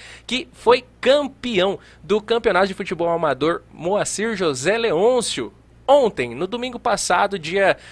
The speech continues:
vinte e seis, a gente fez a transmissão através do Itacast Esporte Clube. Vocês podem conferir lá no nosso canal do YouTube, no outro canal,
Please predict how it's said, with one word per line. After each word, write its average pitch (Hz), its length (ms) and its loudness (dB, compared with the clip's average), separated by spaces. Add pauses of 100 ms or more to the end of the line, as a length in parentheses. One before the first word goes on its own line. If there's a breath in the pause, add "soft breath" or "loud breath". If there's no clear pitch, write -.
vinte 214 340 -6
e 208 40 -4
seis, 180 580 0 (280 loud breath)
a 131 80 -2
gente 156 180 -4
fez 202 220 0
a 208 60 -4
transmissão 170 460 -4
através 143 440 0
do 135 200 -2 (160)
Itacast 151 600 -4
Esporte 151 440 -2
Clube. 170 300 -4
Vocês 135 420 -6
podem 180 400 0
conferir 151 540 -6
lá 127 100 0
no 127 140 -8
nosso 120 220 -6
canal 110 260 -4
do 107 160 -10
YouTube, 131 460 -8
no 113 80 -8
outro 110 180 -8
canal, 113 380 0